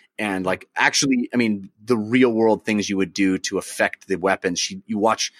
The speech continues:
it's pretty quick animation, but it's a very specific animation of doing that, which adds, you know, a level of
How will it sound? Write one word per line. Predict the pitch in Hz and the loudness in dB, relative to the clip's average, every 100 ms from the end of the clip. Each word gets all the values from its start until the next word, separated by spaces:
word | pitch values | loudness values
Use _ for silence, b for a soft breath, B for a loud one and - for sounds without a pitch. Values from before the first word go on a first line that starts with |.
| b b - | b b -2
it's | 196 - | 0 0
pretty | - 180 | 2 2
quick | - 190 147 | 2 2 2
animation, | 117 101 113 107 95 | 2 2 2 0 -2
but | 87 | 0
it's | 95 - - - _ _ _ - | -2 0 -2 -4 _ _ _ -4
a | 98 | 0
very | 101 | 0
specific | - - 98 180 156 101 | 0 0 2 2 2 -2
animation | 87 82 80 - 82 78 - b b b | -2 -4 -8 -8 -10 -12 -18 b b b
of | 95 87 | -4 -2
doing | 104 101 87 | 0 0 0
that, | 87 | 0
which | 143 - | 2 4
adds, | 143 135 110 104 | 2 2 -2 -2
you | 123 | 0
know, | 87 | 0
a | |
level | 90 98 92 82 | 0 0 0 -2
of | 78 | -6